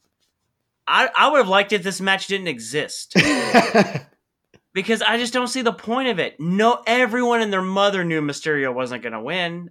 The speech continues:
Speaker 1: I
Speaker 2: Yeah.
Speaker 1: mean, it, they're just, he's just not at that level anymore,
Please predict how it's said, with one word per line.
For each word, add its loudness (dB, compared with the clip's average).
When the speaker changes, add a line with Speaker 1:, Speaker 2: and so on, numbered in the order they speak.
Speaker 1:
I -2
Speaker 2:
Yeah. -2
Speaker 1:
mean, -4
it, -8
they're -4
just, -12
he's -6
just -8
not 0
at -4
that -2
level 0
anymore, -6